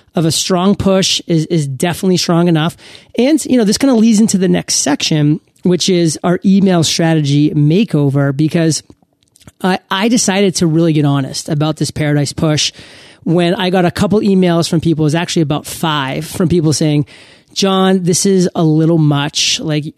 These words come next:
you know, I don't, I feel like you're just hammering us with these emails, two a day for four days. I mean, really?" And, you know,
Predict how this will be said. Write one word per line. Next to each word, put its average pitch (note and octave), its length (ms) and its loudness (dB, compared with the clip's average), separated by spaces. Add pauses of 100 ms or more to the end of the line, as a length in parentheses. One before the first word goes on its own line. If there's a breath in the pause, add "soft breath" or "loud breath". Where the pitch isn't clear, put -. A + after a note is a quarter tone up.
you D3+ 120 -2
know, D3 80 -4
I C#3+ 100 -2
don't, F3 200 -2 (220)
I E3 60 -2
feel F#3+ 160 0
like E3 120 0
you're E3 100 0
just D#3+ 160 -2
hammering E3+ 480 0
us D#3 180 -2
with D#3 120 0
these D3+ 200 0
emails, E3 440 0
two A3 280 2
a F#3 40 2
day E3 280 0
for D#3+ 160 -6
four D#3 260 -2
days. E3 300 0
I D#3+ 80 0
mean, C#3+ 260 0
really?" C4+ 440 2 (360 loud breath)
And, A#3 200 2
you B3 100 2
know, B3+ 180 0